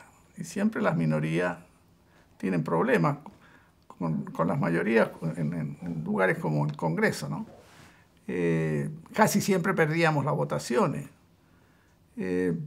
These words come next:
pero, eh, ¿cómo superábamos eso? En al-, en algunos casos, sobre todo al comienzo. Lo superábamos de dos maneras. Uno, con una gran disciplina interna.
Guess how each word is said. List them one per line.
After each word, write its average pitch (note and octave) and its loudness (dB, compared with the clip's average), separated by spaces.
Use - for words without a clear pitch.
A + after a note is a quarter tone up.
pero, D4+ 6
eh, F#3 2
¿cómo C#4 2
superábamos F3+ 8
eso? - -10
En F2 0
al-, D#2 -2
en D2 0
algunos E3+ 0
casos, - -2
sobre C#3+ -4
todo E3 2
al D3+ 2
comienzo. D#3+ 0
Lo E3 -6
superábamos B2+ 4
de F#3+ 2
dos A3+ 4
maneras. D#3+ 2
Uno, A#3 0
con G3 -2
una G3 4
gran F3+ 4
disciplina D3+ 0
interna. - -6